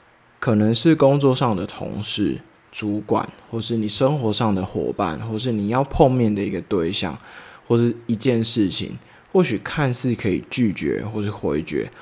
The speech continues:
但如果你是当局者，你就会明白，你脑海里或是你的心里会产生那一丝丝的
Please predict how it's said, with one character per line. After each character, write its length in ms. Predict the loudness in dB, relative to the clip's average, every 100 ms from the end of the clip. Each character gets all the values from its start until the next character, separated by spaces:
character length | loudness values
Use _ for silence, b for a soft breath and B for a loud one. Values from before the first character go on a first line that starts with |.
| B B _
但 180 | 0 2
如 160 | 4 4
果 120 | 4
你 160 | 2 0
是 160 | -2
当 320 | -2 0 -2 -4
局 240 | -4 -4
者， 300 | -4 -6 -8 b b b _ _
你 260 | 0 0
就 240 | 0 2 4
会 140 | 4
明 260 | 2 0 -4
白， 320 | -4 -6 -8 b b _
你 140 | -2
脑 240 | 0 0 0
海 260 | -2 0
里 180 | 0 0
或 220 | 0 -2
是 140 | -2 -2
你 160 | -4
的 120 | -4 -6
心 460 | -4 -2 0 0
里 180 | 0 -2 B B B
会 160 | 0
产 280 | 0 -2 -6
生 260 | -4 -2 0
那 180 | -2 -2
一 80 | -4
丝 400 | -4 -4 -4 -4
丝 340 | -4 -4 -2
的 300 | 0 -2 -4